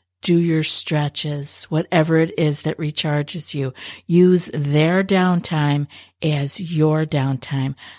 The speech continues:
I'm not kidding. The house can get cleaned later when they're playing or they're in the front pack or they're,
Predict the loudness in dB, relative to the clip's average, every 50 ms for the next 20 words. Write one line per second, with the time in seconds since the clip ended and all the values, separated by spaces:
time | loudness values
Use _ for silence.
0 | _ -4 -2 0 2 2 2 2 2 0 -2 0 2 2 2 2 0 -2 -4 -4
1 | -4 -4 -2 2 2 2 2 2 0 0 0 0 2 2 0 -2 -2 -6 0 2
2 | 4 6 6 4 4 2 2 2 4 4 4 2 2 2 0 -2 -4 -10 -20 -20
3 | -20 _ -2 0 2 2 4 2 2 0 -2 -4 -4 0 2 2 4 4 2 2
4 | 2 0 -2 -4 -6 -8 _ -18 -20 -20 -20 -6 0 0 0 2 4 2 4 4
5 | 2 2 0 0 -2 -2 0 0 0 0 -2 _ -4 -2 0 0 -2 -4 -6 -4
6 | -2 0 0 2 2 2 2 2 2 2 0 -2